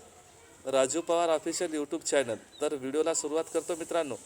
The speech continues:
दोन हजार चौदा पूर्वी बीजेपी सरकार येण्याच्या अगोदर महाराष्ट्रामध्ये महागाई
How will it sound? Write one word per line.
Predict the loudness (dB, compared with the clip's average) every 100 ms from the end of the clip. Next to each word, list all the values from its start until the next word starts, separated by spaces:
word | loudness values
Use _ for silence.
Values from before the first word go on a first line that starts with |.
| -18 -20 -20 -20 -20 -20 0
दोन | 4 4
हजार | 4 2 2
चौदा | 4 4 4 4 2
पूर्वी | 0 -4 0 0
बीजेपी | 0 0 -2 0
सरकार | 0 -2 0 -2
येण्याच्या | 0 0 0 0 0 2
अगोदर | 4 4 4 4 2 -8 -20 -20 -20 -20 -4
महाराष्ट्रामध्ये | 0 2 2 2 0 -2 0 0 0
महागाई | 0 -2 0 4 2